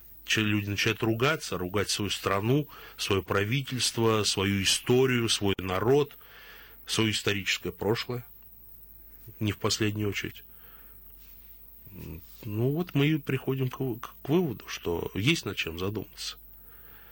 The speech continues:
И не только молодежь. Вот, понимаете, я помню, как рассуждал один рабочий с завода. «А что мне, говорит, это даст?» Я говорю, «А почему ты так рассуждаешь? А ты что даст? А поч-, почему ты только вот мне?»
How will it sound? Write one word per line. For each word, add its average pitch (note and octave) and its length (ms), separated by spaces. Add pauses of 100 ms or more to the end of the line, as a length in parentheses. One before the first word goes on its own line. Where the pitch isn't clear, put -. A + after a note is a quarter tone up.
(120)
И G#2+ 120
не G#2+ 120
только E3+ 420
молодежь. C#3+ 560
Вот, D#2+ 460
понимаете, B2 460
я G2 60
помню, C3 300
как B2 220
рассуждал B2+ 560
один B2+ 280 (360)
рабочий A#2+ 560
с E2+ 60
завода. F#2+ 520 (400)
«А G#2 140
что - 200
мне, F3+ 180
говорит, A#2+ 220
это A#2 220
даст?» F2+ 500 (1300)
Я F2+ 80
говорю, F2+ 160
«А - 20
почему C3+ 280
ты G2+ 100
так - 240
рассуждаешь? G2 500
А F2+ 60
ты B2+ 240
что A#2 240
даст? G2+ 280
А - 80
поч-, - 400
почему F#3+ 300
ты C#3+ 140
только C3+ 280
вот A#2+ 200
мне?» B2+ 480